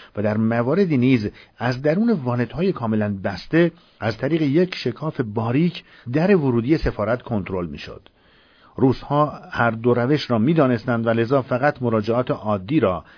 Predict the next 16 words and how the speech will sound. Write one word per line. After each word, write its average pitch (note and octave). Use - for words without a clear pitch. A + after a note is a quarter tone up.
از G2+
در G2+
اصلی G2+
سفارت F#2+
انجام F#2
می‌دادند. A1+
تعقیب G3+
و A3
مراقبت E3
اعضای C#3
مورد A#2+
نظر A#2
سفارت C3+
یا B2
مراجعه F#2
کننده. D#2